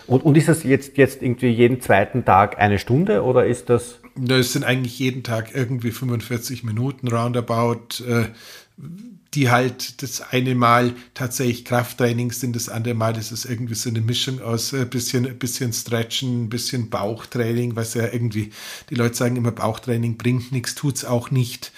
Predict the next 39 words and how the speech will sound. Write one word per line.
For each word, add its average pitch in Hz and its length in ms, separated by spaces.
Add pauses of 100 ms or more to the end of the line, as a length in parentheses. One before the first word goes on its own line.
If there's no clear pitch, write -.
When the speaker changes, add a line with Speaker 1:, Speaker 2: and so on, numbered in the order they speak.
(340)
Speaker 2:
Aber 117 520
wenn 117 160
ich 120 220
eh 120 80
schon 123 240
irgendwie 117 380
am 107 140
Boden 123 300
umeinander 113 540
lieg 117 260
und 113 220
mit 120 140
der 120 60
Black 113 300
Roll 117 300
irgendwie 113 320
versuch, 117 540 (300)
Beweglichkeit 113 760
wiederherzustellen, 113 880
dann 113 100
kann 110 220
ich 110 80
auch 110 80
ein 110 80
paar 110 140
Sit-Ups 120 460
machen 110 340
oder 107 300 (520)
einen 110 240
Sand-, 107 400
äh, 120 300 (420)
einen 113 260
Sandball 117 640
ein 117 160
bisschen 113 400
hochwerfen 120 640
und 107 160
wieder 113 160
fangen. 113 960